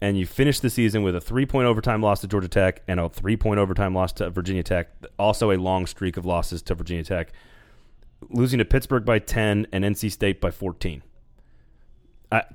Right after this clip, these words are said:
you gotta finish. And if you can finish games, you can flip three of those into wins and all of a sudden be at ten or eleven wins.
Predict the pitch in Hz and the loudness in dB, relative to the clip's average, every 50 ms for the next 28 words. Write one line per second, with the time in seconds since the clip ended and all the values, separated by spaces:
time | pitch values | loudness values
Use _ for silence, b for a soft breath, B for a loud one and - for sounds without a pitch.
0 | - - - 120 117 117 135 131 120 - - 135 120 92 - - - - 95 95 | -18 -10 -6 -2 4 8 8 8 8 6 4 2 2 2 0 -6 -6 -4 -2 -2
1 | 95 123 131 143 131 - - - 190 185 147 - 117 110 135 165 175 135 113 104 | -2 0 0 0 0 4 6 6 8 8 6 4 4 4 4 6 6 6 4 2
2 | 98 - - - 120 139 - 165 - - 151 - - - 135 135 143 131 117 113 | 0 -2 -4 -6 -4 -2 -2 -2 2 2 2 2 2 0 2 4 4 6 6 6
3 | 104 95 90 107 95 82 92 87 90 101 120 147 165 147 - - 104 110 113 117 | 4 4 2 0 -2 0 -2 0 0 0 2 2 0 -2 -4 -4 -2 0 2 0
4 | 110 - 123 113 110 101 101 104 98 95 - - - - - 117 120 117 117 90 | 2 2 2 2 2 2 2 2 2 2 0 -6 -6 2 4 4 4 4 0 -2
5 | 110 101 92 95 95 90 87 82 82 76 65 52 - - - | -4 -4 -2 -2 -2 -4 -4 -6 -10 -12 -14 -16 -18 -20 -14